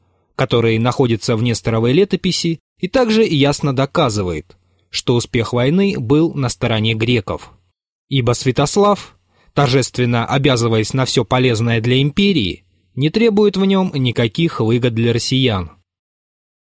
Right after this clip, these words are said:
Месяца июля, индикта четырнадцатого,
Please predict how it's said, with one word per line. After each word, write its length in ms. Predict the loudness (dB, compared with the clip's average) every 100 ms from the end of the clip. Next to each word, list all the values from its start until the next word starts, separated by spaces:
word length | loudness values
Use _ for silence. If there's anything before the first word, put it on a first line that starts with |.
| _ _ _ _ _ -4
Месяца 580 | 0 2 2 0 0 0
июля, 640 | 0 2 2 2 0 -4 -12 _ _ _ -4
индикта 720 | -2 0 -2 -2 0 0 0
четырнадцатого, 920 | -2 0 0 0 -4 -4 -6 -6